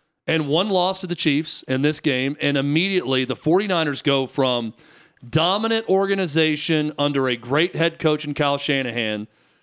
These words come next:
to really good, can get to the big game, but can't win it because they don't have an elite quarterback and need to make a change. I'm not saying I agree with that, but I know that's what the narrative is gonna be.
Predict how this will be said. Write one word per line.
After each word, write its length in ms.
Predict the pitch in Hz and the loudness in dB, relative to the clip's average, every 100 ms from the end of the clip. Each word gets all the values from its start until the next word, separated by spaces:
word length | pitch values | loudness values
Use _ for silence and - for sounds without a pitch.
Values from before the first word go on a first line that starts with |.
| _ | _
to 500 | - 156 143 135 120 - _ _ _ _ | 0 2 2 0 -2 -6 _ _ _ _
really 500 | 113 120 185 262 269 | -6 0 2 2 0
good, 600 | 190 196 196 185 185 175 170 - | 0 2 2 2 0 -2 -6 -4
can 180 | 151 143 | -2 0
get 240 | 180 190 | -2 -2
to 60 | 185 | -2
the 100 | 170 | 0
big 260 | 175 160 | 0 0
game, 320 | 147 143 143 | 0 0 0
but 140 | 139 - | -4 -2
can't 260 | 165 180 | -2 0
win 200 | 151 147 | 0 0
it 200 | 143 139 - _ _ | 0 -4 -10 _ _
because 260 | 147 170 151 | -2 0 2
they 100 | 147 | 2
don't 140 | 147 | 2
have 160 | 143 135 | 0 0
an 80 | 135 | 0
elite 200 | 135 - | -2 0
quarterback 680 | 143 131 120 120 120 - _ _ - | 0 2 0 0 -2 -8 _ _ -2
and 160 | 131 | 2
need 140 | 139 131 | 2 2
to 80 | 127 | 0
make 160 | 127 | -2
a 60 | 120 | -2
change. 320 | 135 107 - | -2 -2 -4
I'm 140 | 147 202 | 0 0
not 140 | 214 | 2
saying 180 | 175 165 | 0 0
I 100 | 131 | 0
agree 320 | 123 120 139 | -2 0 2
with 160 | 165 156 | 2 2
that, 260 | 180 185 | 2 2
but 120 | 147 143 | 0 0
I 100 | 143 | 0
know 320 | 147 165 180 | 2 2 2
that's 240 | 160 - | 0 0
what 120 | 156 | 0
the 60 | 139 | 2
narrative 360 | 131 139 135 123 | 2 2 0 -2
is 100 | 120 | 0
gonna 160 | 131 | 0
be. 280 | 113 123 | 2 0